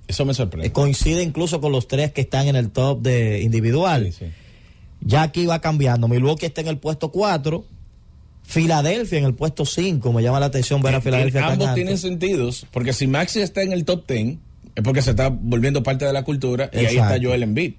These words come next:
Speaker 2: Eh, pero ahí entra lo que tú dices de la vistosidad de San Antonio, no está en el top ten y Wembanyama está en el cuarto. Entonces, en el,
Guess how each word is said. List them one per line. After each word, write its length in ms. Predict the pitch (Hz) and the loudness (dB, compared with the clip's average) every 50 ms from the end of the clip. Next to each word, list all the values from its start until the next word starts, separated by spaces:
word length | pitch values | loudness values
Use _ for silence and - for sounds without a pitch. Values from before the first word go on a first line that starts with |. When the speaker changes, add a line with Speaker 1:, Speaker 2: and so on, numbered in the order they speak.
| - - - - | -16 -20 -12 -4
Speaker 2:
Eh, 320 | - 117 120 120 120 117 110 | 0 2 2 2 2 2 2
pero 160 | 143 143 139 | 2 2 2
ahí 140 | 135 147 165 175 170 175 | 2 2 2 0 0 0
entra 240 | 180 175 156 175 170 | 0 0 0 -2 0
lo 80 | 170 | 0
que 100 | 147 151 | 0 -2
tú 140 | 120 156 151 | -2 -2 -2
dices 240 | 151 170 165 - 165 | -2 -2 0 0 0
de 60 | 156 | 2
la 100 | 143 135 | 2 2
vistosidad 400 | 127 120 - 123 113 - 123 127 | 0 0 0 -2 0 0 2 2
de 40 | 139 | 2
San 140 | - 147 135 | 2 0 0
Antonio, 360 | 127 110 101 - 156 151 135 | 0 0 0 0 0 0 2
no 80 | 123 131 | 2 2
está 180 | 131 - - | 0 0 0
en 60 | 135 131 | 0 0
el 140 | 123 117 | 0 0
top 200 | 113 131 123 117 | 0 -2 -2 0
ten 240 | 120 127 127 139 156 | 0 0 0 0 0
y 60 | 165 | 0
Wembanyama 680 | 143 123 113 107 107 104 107 110 117 123 120 120 123 107 | -2 0 0 0 0 0 0 0 0 0 0 0 0 0
está 380 | - 104 98 - 120 120 120 | -2 -2 -2 0 0 2 2
en 60 | 120 | 2
el 120 | 113 107 101 | 2 0 0
cuarto. 380 | - 139 165 180 135 110 117 | 0 0 0 0 0 0 0
Entonces, 280 | 113 104 135 143 143 170 | 0 0 0 0 2 2
en 60 | 165 | 2
el, 120 | 156 147 | 0 0